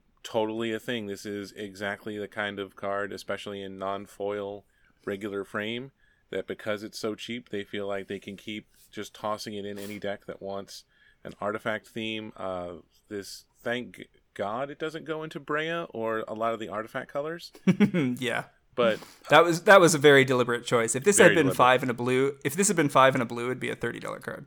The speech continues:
Speaker 1: It'd be more than that. But yeah, that you've, you've accurately identified, uh, potential risks. I just think that with the price being as stable and low as it is, that, yeah, I feel okay saying that this is a, a time to get in. It is down,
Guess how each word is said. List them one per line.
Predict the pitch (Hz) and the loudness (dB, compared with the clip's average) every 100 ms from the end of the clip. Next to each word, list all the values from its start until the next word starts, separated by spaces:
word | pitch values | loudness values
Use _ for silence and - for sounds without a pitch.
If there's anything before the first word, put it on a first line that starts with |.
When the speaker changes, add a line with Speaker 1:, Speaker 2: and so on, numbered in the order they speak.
| _ | _
Speaker 1:
It'd | 98 95 | -10 -10
be | 92 90 | -10 -12
more | 90 87 | -10 -10
than | 85 | -12
that. | 85 85 _ _ _ _ _ | -14 -16 _ _ _ _ _
But | 123 123 | 0 2
yeah, | 151 120 _ | 0 -2 _
that | 113 107 - | -8 -8 -10
you've, | 110 110 104 104 | -6 -6 -6 -10
you've | 117 117 - | -8 -8 -6
accurately | 110 113 117 107 | -6 -6 -6 -6
identified, | 107 104 101 101 107 101 98 90 - | -6 -6 -8 -8 -4 -2 -4 -6 -14
uh, | - 98 | -8 -8
potential | - - 104 - 104 | -8 -12 -12 -10 -6
risks. | 113 - - | -6 -6 -12
I | - | -10
just | 101 104 117 | -10 -10 -10
think | 107 | -8
that | 101 101 | -8 -8
with | 101 117 - | -6 -8 -8
the | |
price | 120 - 107 101 | -8 -4 -6 -8
being | - 107 107 107 | -8 -6 -6 -8
as | 98 98 92 - | -10 -10 -12 -16
stable | - 107 101 101 107 - | -12 -10 -10 -8 -8 -10
and | 95 | -12
low | 92 92 101 107 110 | -8 -6 -6 -8 -8
as | 92 95 | -8 -8
it | 92 | -10
is, | 98 120 135 - _ _ _ _ _ - | -8 -8 -10 -16 _ _ _ _ _ -6
that, | 107 104 - | -4 -4 -4
yeah, | 120 175 - _ | -4 -4 -8 _
I | 98 98 | -10 -8
feel | - 110 110 110 | -6 -4 -4 -4
okay | 110 107 110 110 | -8 -8 -8 -10
saying | 110 110 107 107 | -10 -10 -10 -12
that | 104 | -14
this | - 107 | -14 -16
is | 110 | -12
a, | 107 104 107 _ _ _ _ - | -10 -10 -12 _ _ _ _ -16
a | - | -6
time | 113 104 | -6 -4
to | 101 | -6
get | 120 | -6
in. | 113 | -6
It | 101 120 | -6 -8
is | 170 | -8
down, | - 139 135 127 117 | -6 -4 -4 -8 -12